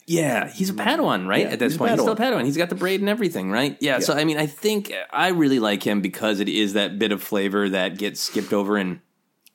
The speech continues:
Speaker 1: this
Speaker 2: Mm.
Speaker 1: area of, uh, the movie Revenge of the Sith, where, like, yeah, some Jedi would fight back a little bit more. So
Speaker 2: Right.
Speaker 1: that scene really pops for me.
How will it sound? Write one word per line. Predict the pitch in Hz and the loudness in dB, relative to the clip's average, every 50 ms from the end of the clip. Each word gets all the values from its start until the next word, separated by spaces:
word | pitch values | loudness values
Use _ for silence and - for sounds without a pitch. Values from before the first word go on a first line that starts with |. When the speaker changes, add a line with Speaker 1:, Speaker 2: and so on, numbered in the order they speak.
| - | -6
Speaker 1:
this | - 110 107 - - | -2 -2 -2 0 -2
Speaker 2:
Mm. | 123 | -2
Speaker 1:
area | 107 110 107 104 101 101 101 104 | 0 0 2 2 2 2 0 0
of, | - - 104 101 98 90 101 | 0 0 0 0 0 0 0
uh, | 104 98 95 98 | 0 0 0 0
the | 90 95 104 | 0 0 2
movie | 107 113 113 107 113 110 | 2 2 2 2 2 2
Revenge | 110 107 101 110 110 107 | 2 2 2 2 0 0
of | 110 107 | 0 -2
the | 107 | -2
Sith, | 101 - 127 123 120 120 - | -2 0 0 0 0 -2 -4
where, | 104 98 95 92 | -6 -4 -2 -2
like, | 87 90 95 92 - | 0 -2 -2 -2 -2
yeah, | - 226 180 | -2 -2 -2
some | 139 - 107 98 | -2 -4 -4 -4
Jedi | 90 101 104 107 | -2 -2 0 0
would | 110 120 113 | 0 -2 -2
fight | - 139 143 - | -2 -4 -2 -2
back | - 156 175 180 - | 0 0 0 0 0
a | |
little | 143 107 | -2 0
bit | 98 98 | 0 -2
more. | 92 90 85 85 82 | -2 -4 -6 -6 -6
So | - 87 | -4 -4
Speaker 2:
Right. | 82 | -4
Speaker 1:
that | 90 - - | -4 -6 -6
scene | - - 113 107 104 | -6 -2 -2 0 0
really | 98 92 85 | -2 -4 -4
pops | - - 131 135 127 - - | -4 -2 -2 -2 -2 -4 -4
for | - 127 | -2 0
me. | 120 123 123 123 123 120 - | 2 2 2 2 0 -2 -4